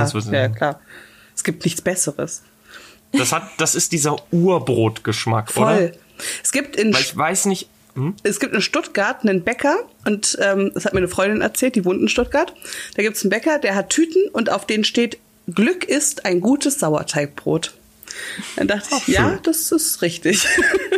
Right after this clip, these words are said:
Speaker 2: Das ist die Definition von Glück.
Speaker 1: Aber das ist so ein deutsches Ding, wie ich jetzt neulich mal festgestellt hab. In vielen Ländern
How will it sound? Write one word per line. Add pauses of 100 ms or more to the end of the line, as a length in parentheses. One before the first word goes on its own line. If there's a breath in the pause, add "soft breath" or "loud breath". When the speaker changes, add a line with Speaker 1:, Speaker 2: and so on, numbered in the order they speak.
(120)
Speaker 2:
Das
ist
die
Definition
von
Glück. (720 loud breath)
Speaker 1:
Aber
das
ist
so
ein
deutsches
Ding,
wie
ich
jetzt
neulich
mal
festgestellt
hab. (280 loud breath)
In (100)
vielen
Ländern